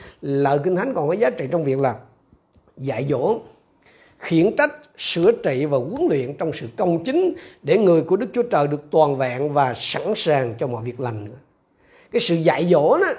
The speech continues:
là cho chúng ta biết cái điều gì là đúng, còn khiển trách đó là cho chúng ta biết điều gì là sai. Sửa trị hay là sửa dạy đó là chỉ cho chúng ta cái, cái cách làm thế nào để khiến cho mọi sự đúng đắn trở lại. Còn huấn luyện hay là dạy người trong sự công chính là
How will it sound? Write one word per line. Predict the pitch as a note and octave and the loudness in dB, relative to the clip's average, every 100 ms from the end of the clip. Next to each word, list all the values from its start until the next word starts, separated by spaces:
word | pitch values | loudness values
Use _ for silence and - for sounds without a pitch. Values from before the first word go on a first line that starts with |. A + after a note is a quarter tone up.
| - _ | -10 _
là | - | -14
cho | B2 F#3+ F3 | -4 0 0
chúng | A3+ A3 | -2 -2
ta | E3+ | 0
biết | G#3+ G#4+ - | 4 2 2
cái | |
điều | G#3+ D3 | -2 0
gì | C3+ | 0
là | A#2+ A2+ | -4 -4
đúng, | G#3 F#4 - - _ | -4 -4 -6 -18 _
còn | - - | -6 -6
khiển | - D3 A#3 A#3 | -4 -4 -2 0
trách | D#4 - | 0 0
đó | C#4+ - - - | -2 -4 -18 -6
là | C#3+ | -4
cho | - F3 | 2 2
chúng | F3+ A3+ | 2 2
ta | F3+ | 0
biết | G#3 - - | 0 -6 -4
điều | D3 C#3 | -4 -2
gì | C#3 | -2
là | C#3 | -2
sai. | - G#3+ A3+ F#3 G#2+ - _ _ | -2 0 2 0 -4 -14 _ _
Sửa | - F3+ C4 - | -4 4 4 4
trị | D#3+ C3+ F3 | -4 -2 0
hay | G3 | 0
là | F3 | 0
sửa | C#3 C#3+ G#3+ | -4 -4 -4
dạy | C4+ D3+ A#2+ C#3 | 0 -2 -2 0
đó | A#3 - - - | 0 0 -8 -4
là | D3 | -2
chỉ | D3 D#3 C4 | 0 2 4
cho | B3 F#3+ | 4 2
chúng | A#3 | 4
ta | F3 | 2
cái, | - A#3+ - - - | 2 -8 -10 -20 -12
cái | B3 | -10
cách | - F#4+ C4+ | -2 -2 2
làm | F#3 E3 | 2 2
thế | G3+ | 2
nào | B3+ E3+ | 2 2
để | D#3+ F#3+ | 2 0
khiến | - G#4 G#4+ | 4 4 6
cho | A#3+ | 4
mọi | E3 D#3 | 2 0
sự | - C#3+ A3 | -2 -4 -2
đúng | F#4 | -2
đắn | D#4+ C#4 E4+ | -2 -2 -2
trở | A#3+ A#3+ | 0 2
lại. | C#3 G#2+ - _ _ _ _ _ _ - _ _ _ | 0 -6 -18 _ _ _ _ _ _ -20 _ _ _
Còn | E3+ F3+ | 2 2
huấn | D4 G4+ | 4 4
luyện | C4 F3+ | 4 4
hay | G3 | 2
là | F3+ | 2
dạy | D#3+ D3+ | 0 0
người | F#3+ F3 | 2 2
trong | F#3 G3+ | 0 -4
sự | E3 | -6
công | - G#3+ G3 | -4 -6 -4
chính | D#4+ | -2
là | F#4+ F3+ | 2 2